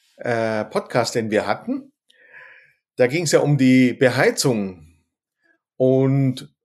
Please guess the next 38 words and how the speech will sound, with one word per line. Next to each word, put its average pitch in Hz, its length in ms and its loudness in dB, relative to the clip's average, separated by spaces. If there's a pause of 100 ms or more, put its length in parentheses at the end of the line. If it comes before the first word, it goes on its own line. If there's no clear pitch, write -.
(280)
was 127 280 0
natürlich 147 280 2
auch 202 160 -2
ganz 165 260 -2
clever 139 260 2
ist, - 400 -4
man 131 140 -4
kann 147 260 -2
die 127 140 -2
viele 202 400 -4
Energie, 127 540 -2
die 135 180 -4
in 117 100 -8
der 107 320 2
Luft 156 420 -6
von 123 140 -6
einer 110 260 -2
großen 123 520 -6
Beschichtungsanlage 139 1120 -4 (400)
oder 117 280 -4
Halle 143 280 2
ist, 175 380 -8 (280)
dass - 160 -8
man 123 100 -2
die 127 160 -2
auch 104 200 -4
wieder 107 400 -2 (100)
zurückgewinnen 165 840 -4
kann 156 460 -4 (280)
über 143 280 0
eine 131 560 -4
moderne 120 680 -4
Wärmepumpe 165 880 -4 (260)
und 127 180 -4
damit 135 320 -4
Prozesswasser 123 1400 -4
erwärmen 113 540 -2
kann. 87 400 -10